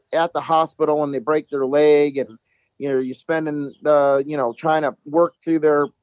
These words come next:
personal problems, if they have a girlfriend thing going on or whatever. You know, there's a lot of involvement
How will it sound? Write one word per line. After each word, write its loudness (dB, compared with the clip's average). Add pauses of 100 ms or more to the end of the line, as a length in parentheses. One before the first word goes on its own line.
(100)
personal -2
problems, -2
if -14
they -2
have 0
a -6
girlfriend 0
thing -6
going -2
on -2
or -4
whatever. -2 (500)
You -6
know, 2
there's 2
a 2
lot 0
of -4
involvement -2